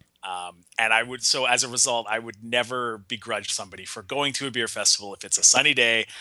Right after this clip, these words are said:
and it's outside and you're just, and you get to drink beer. That's sometimes the best.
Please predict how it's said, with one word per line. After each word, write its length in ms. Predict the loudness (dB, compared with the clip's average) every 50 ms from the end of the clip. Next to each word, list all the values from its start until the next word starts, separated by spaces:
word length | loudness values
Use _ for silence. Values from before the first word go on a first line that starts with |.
| -16 -16
and 80 | -16 -10
it's 140 | -4 0 0
outside 680 | 0 2 2 2 4 4 4 4 4 4 2 0 -4 _ _ _ -16
and 120 | -16 -16
you're 100 | -14 -12
just, 340 | -8 -4 -2 -2 -4 -4 -4 -6
and 160 | -6 -6 -8
you 120 | -8 0
get 160 | 0 2 2 0
to 80 | -2
drink 240 | -4 -6 -6 -6 -2
beer. 300 | 0 0 0 0 0 -4 -8 _ _
That's 200 | -2 2 4 6
sometimes 500 | 4 4 2 -2 -8 -8 -6 -6 -8 -10
the 80 | -12
best. 400 | -14 -18 -6 -2 0 0 0 0